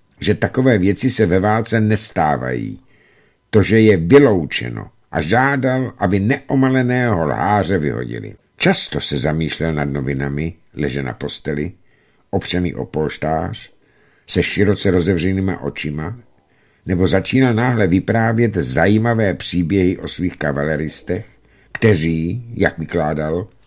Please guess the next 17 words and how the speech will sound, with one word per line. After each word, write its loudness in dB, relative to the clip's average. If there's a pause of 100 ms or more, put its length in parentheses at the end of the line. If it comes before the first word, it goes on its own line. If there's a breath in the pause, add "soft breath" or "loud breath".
(320 soft breath)
jsou 0
samí 0
chrabří -2
molodci, -2
hoš -4
jako 0
jedle. 0 (240)
A -2
pak 0
se 2
znova 0
dával 2
do 2
čtení. -8 (920)
A -8
podivná -2
věc. -8